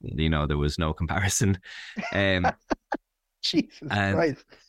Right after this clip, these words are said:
Speaker 1: it's
Speaker 2: Oh,
Speaker 1: the
Speaker 2: kidding.
Speaker 1: absolute truth. I mean, we're, you know, we're, like, Italian mothers are very famous for their culinary expertise.
Speaker 2: Yeah, yeah, yeah, yeah,
Speaker 1: Um,
Speaker 2: yeah.
Speaker 1: but for breakfast, I think there was a bit of confusion, or, or on some level, because I have asked other Italians before, and they d-, have said this, that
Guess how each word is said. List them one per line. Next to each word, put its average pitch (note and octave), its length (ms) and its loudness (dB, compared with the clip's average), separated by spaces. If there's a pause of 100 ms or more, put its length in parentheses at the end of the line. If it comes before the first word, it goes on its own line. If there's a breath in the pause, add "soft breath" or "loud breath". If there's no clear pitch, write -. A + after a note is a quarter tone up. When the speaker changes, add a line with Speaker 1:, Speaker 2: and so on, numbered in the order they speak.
(160 soft breath)
Speaker 1:
it's B2+ 280 4
Speaker 2:
Oh, - 40 -6
Speaker 1:
the F#2 80 2
Speaker 2:
kidding. - 140 0
Speaker 1:
absolute D3+ 300 0
truth. D2 280 0
I A2+ 60 2
mean, A2 200 4
we're, G2 220 2
you D3 100 4
know, D#2+ 160 2
we're, D2+ 180 -2
like, D2+ 340 -6
Italian - 520 0
mothers G#2 360 4
are G2 40 2
very G2 180 4
famous A2+ 300 0
for - 120 -2
their F#2 120 2
culinary F#2 460 2
expertise. D#2 580 -2
Speaker 2:
Yeah, A#2 220 6
yeah, F#3+ 160 4 (100)
yeah, D3 180 4
yeah, C3+ 140 2
Speaker 1:
Um, F2 80 2
Speaker 2:
yeah. D3 80 -4 (480 soft breath)
Speaker 1:
but A2+ 140 0
for A#2+ 100 0
breakfast, G#2 680 -2 (480 loud breath)
I G2 80 0
think A2 140 2
there G#2 80 4
was F#2+ 100 2
a F2 40 0
bit F#2 100 4
of F2 60 0
confusion, E2+ 640 2 (520)
or, D#2+ 240 2
or - 200 -2
on G2+ 120 0
some A2 200 2
level, D#2+ 300 0 (240)
because G#2 200 0
I A#2 60 0
have C#3 180 2
asked A2 220 0
other F#2 180 2
Italians E2+ 440 2
before, E2 320 0
and D2+ 80 2
they D#2 80 2
d-, E2+ 120 -2
have F2+ 200 0
said D#2+ 180 -2
this, E2 180 0
that C#2 160 -2